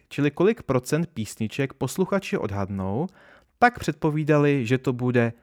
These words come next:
padesát procent. Sám jsem experiment několikrát replikoval se, s týmy ve firmách.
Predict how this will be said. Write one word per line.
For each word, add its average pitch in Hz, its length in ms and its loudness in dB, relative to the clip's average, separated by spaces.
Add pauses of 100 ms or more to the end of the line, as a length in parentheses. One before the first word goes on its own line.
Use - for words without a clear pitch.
(220)
padesát 110 680 2 (180)
procent. 104 680 -6 (920)
Sám 240 200 0
jsem 233 180 0
experiment 151 720 -2
několikrát 139 540 0
replikoval 131 680 0
se, 127 220 -6
s - 160 -10
týmy 120 300 0
ve 107 120 0
firmách. 101 580 -2